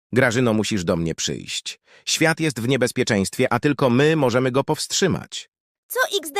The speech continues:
Speaker 2: czemu jakiś nieznany numer do mnie dzwoni?
Speaker 1: Grażyno, chodź do mnie na Łęczną dwa tysiące sto trzydzieści siedem. Musimy poważnie porozmawiać, nie bój się.
Speaker 2: Dobra, idę tam.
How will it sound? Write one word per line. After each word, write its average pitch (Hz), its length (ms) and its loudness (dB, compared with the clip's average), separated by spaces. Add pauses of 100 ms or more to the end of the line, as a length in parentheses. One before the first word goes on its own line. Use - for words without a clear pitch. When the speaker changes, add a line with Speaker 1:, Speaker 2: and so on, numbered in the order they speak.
Speaker 2:
czemu 403 220 -6
jakiś 370 340 -4
nieznany 370 460 -2
numer 370 280 0
do 359 100 0
mnie 370 160 -4
dzwoni? 392 340 -2 (720)
Speaker 1:
Grażyno, 92 680 0 (760)
chodź 147 240 2
do 151 140 4
mnie 147 180 2
na 135 100 4
Łęczną 107 560 2
dwa 110 200 2
tysiące 123 560 0
sto - 180 -2
trzydzieści 113 400 -2
siedem. 73 360 -2 (380)
Musimy 127 340 2
poważnie 127 460 2
porozmawiać, 117 720 0
nie 143 200 2
bój 113 200 4
się. 69 300 -6 (680)
Speaker 2:
Dobra, 349 260 0
idę 311 180 -2
tam. 220 320 -4